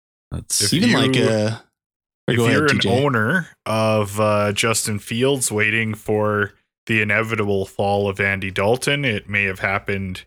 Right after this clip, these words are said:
Speaker 2: earlier than we all thought. Uh, Dalton didn't finish, uh, didn't finish his game against the Bengals, and, uh, it was Justin Fields' show,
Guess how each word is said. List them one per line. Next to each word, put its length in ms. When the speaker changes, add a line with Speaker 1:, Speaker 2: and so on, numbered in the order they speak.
Speaker 2:
earlier 480
than 240
we 140
all 180
thought. 520
Uh, 320
Dalton 460
didn't 300
finish, 580
uh, 400
didn't 220
finish 360
his 220
game 300
against 320
the 80
Bengals, 680
and, 260
uh, 220
it 80
was 220
Justin 420
Fields' 420
show, 420